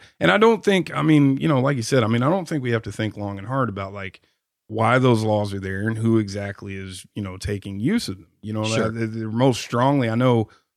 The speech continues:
Speaker 1: um, here in Kentucky and Tennessee, you had, you know,
Speaker 2: Yeah,
Speaker 1: found
Speaker 2: we
Speaker 1: groups opposing a law change.
Speaker 2: Right, and those were conservative Christian groups opposing, uh, raising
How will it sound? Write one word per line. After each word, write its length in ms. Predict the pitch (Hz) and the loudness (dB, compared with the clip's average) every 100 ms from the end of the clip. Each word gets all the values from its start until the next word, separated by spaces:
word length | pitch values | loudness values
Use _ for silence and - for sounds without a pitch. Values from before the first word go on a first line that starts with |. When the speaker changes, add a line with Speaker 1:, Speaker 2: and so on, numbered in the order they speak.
| _ | _
Speaker 1:
um, 260 | 113 110 104 | -2 -2 0
here 260 | 113 135 127 | 4 6 6
in 80 | |
Kentucky 640 | 120 110 104 120 123 139 123 | 2 -4 -2 -2 0 0 0
and 160 | 107 | -2
Tennessee, 400 | 123 120 107 - 127 | -2 -2 -2 -2 0
you 240 | 120 110 | 0 0
had, 260 | 104 101 98 | -2 -4 -10
you 260 | 107 101 113 | -16 -6 -2
know, 80 | 117 | 2
Speaker 2:
Yeah, 160 | 123 113 | 2 4
Speaker 1:
found 300 | 117 117 110 | 4 2 0
Speaker 2:
we 60 | 107 | 2
Speaker 1:
groups 380 | 127 147 120 - | 4 4 2 -8
opposing 540 | 120 160 160 147 139 | 0 4 4 4 2
a 40 | |
law 300 | 127 135 190 | 2 0 0
change. 260 | 208 - 90 - | -4 -8 -14 -4
Speaker 2:
Right, 320 | 139 123 120 | 2 2 4
and 80 | 147 | 2
those 160 | 147 | 4
were 100 | 139 | 0
conservative 760 | 131 139 - 147 151 143 135 - | -2 -4 0 0 2 0 -2 -2
Christian 440 | - 139 - 127 | 0 0 0 -2
groups 340 | 117 123 117 - | 0 -2 -2 -6
opposing, 720 | 113 - 123 127 117 117 117 - | -8 -2 0 2 0 -2 -2 -4
uh, 280 | 107 104 104 | -2 -2 -2
raising 720 | 101 113 117 117 117 113 110 | -2 0 0 0 -2 -2 -2